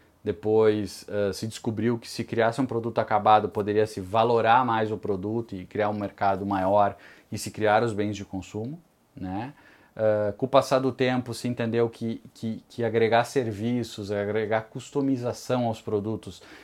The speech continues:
gerava um valor agregado e uma satisfação maior, então se chegou à etapa da customização, da es-, da, do serviço, né, da, desse contexto.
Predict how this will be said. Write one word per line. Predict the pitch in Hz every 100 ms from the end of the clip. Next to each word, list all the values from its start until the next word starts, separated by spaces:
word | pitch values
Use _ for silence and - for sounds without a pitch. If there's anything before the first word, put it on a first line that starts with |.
| -
gerava | 107 113 107 123
um | 135
valor | 120 113 113
agregado | 107 101 104 110 107
e | 107
uma | 98
satisfação | - 101 - 101 - 101
maior, | 101 104 120
então | 135 117 98 95
se | -
chegou | - 98 90 107
à | 120
etapa | 110 - 104 - 101
da | 95 92
customização, | 95 - 98 92 87 - 104 113
da | 110
es-, | 101 - - - - -
da, | 107
do | 101 107
serviço, | - 113 87 101 151 165 - 117
né, | 95 107 160
da, | 120 95 98
desse | 95 95 - 117
contexto. | 113 113 110 127 180